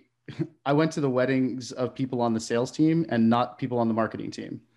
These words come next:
Um, which, not because I didn't like people on the marketing team, but because the culture that we had, and I think is one of the reasons they were successful and I've learned so much,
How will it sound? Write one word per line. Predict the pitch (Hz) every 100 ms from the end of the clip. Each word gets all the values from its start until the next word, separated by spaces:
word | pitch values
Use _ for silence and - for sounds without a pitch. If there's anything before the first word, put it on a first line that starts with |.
| _ _ _ _ -
Um, | 113 107
which, | 120 117 135
not | 151
because | 143 131
I |
didn't | 131 127
like | 127 131
people | 131 123
on |
the | 117
marketing | 113 117 135 143
team, | 151 156
but | 120 117
because | 113 120 113 - - _ _ _
the | 123
culture | 135 127 123
that |
we | 117
had, | 110 117 113
and | 113
I |
think | 110 123 113 -
is | - 113
one | 123
of | 117
the |
reasons | 117 113 113 110 104 - _ _ -
they | 131
were | 127
successful | 127 - 123 - 120
and | 113
I've | 110 117
learned | 117 117 110
so | 110
much, | 113 147 -